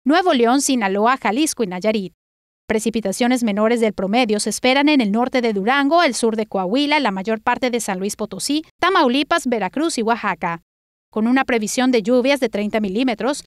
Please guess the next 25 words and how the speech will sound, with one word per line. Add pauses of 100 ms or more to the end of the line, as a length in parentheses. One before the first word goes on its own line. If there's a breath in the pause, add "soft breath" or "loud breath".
en
enero
de
dos
mil
dieciséis
habría
veintidós
por
ciento
más
precipitación
que
el
promedio
histórico, (160)
que
es
de
veinticinco
milímetros. (400)
El
incremento
se
espera